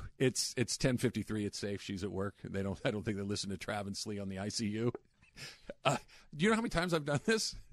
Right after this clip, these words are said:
There, there are opportunities where I do not have to go to work, but I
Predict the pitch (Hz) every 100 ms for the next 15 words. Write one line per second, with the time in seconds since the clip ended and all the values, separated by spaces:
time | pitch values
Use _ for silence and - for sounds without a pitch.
0 | - - _ _ _ - 175 170 156 175
1 | 160 151 160 147 170 165 156 147 147 139
2 | 131 135 127 139 135 165 156 - 139 131
3 | 185 131 151 - 131 110